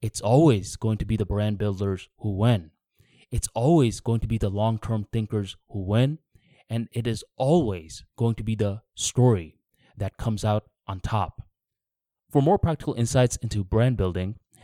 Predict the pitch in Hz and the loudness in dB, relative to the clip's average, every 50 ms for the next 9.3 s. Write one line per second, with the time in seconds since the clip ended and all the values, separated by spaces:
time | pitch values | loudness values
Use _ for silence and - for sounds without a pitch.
0 | - - 120 165 - - 202 160 - - 143 - 143 131 127 117 113 104 90 113 | -8 -2 0 2 2 2 2 2 2 2 4 4 4 4 4 2 0 2 4 4
1 | 113 110 - _ _ - - - - 117 110 - 113 113 107 120 123 135 151 - | 4 4 2 _ _ -10 -6 0 2 2 2 4 4 2 4 4 2 0 -2 -4
2 | _ _ - - 117 113 104 117 110 - - 95 - - 120 - 135 123 123 135 | _ _ -2 0 2 2 4 2 2 0 -2 -4 -2 -2 0 2 2 2 2 2
3 | - _ _ _ - - - - 117 110 110 117 117 - - _ _ 110 110 110 | 0 _ _ _ -6 -2 2 2 4 4 4 4 2 0 -4 _ _ -2 -2 0
4 | 107 107 - 95 98 95 107 107 104 - 113 101 - - - 101 101 95 90 85 | -2 -2 -4 -6 -6 -2 -2 -2 -2 -2 -2 -4 -4 -6 -6 -6 -6 -6 -6 -2
5 | - - 117 - - 135 165 - _ _ _ _ _ _ _ _ _ _ - 110 | 2 2 4 4 4 4 2 0 _ _ _ _ _ _ _ _ _ _ -2 0
6 | 139 135 110 127 139 - _ - 123 120 113 - 127 120 117 113 - - 95 92 | 0 2 2 2 0 0 _ 0 0 0 0 0 -2 -2 -2 -2 -4 -6 -8 -6
7 | - - 113 117 117 107 117 110 - 104 - 107 - 107 98 95 - - 104 104 | 0 2 2 4 4 4 2 0 0 -2 -4 -6 -6 -6 -8 -8 -6 -4 -4 -4
8 | - - 107 104 - - - _ _ - 107 107 110 107 107 107 104 98 - 104 | -2 -2 -2 -4 -4 -6 -14 _ _ -2 0 0 2 2 0 -2 -2 -2 -2 -2
9 | 101 95 92 87 87 | 0 0 0 -2 -6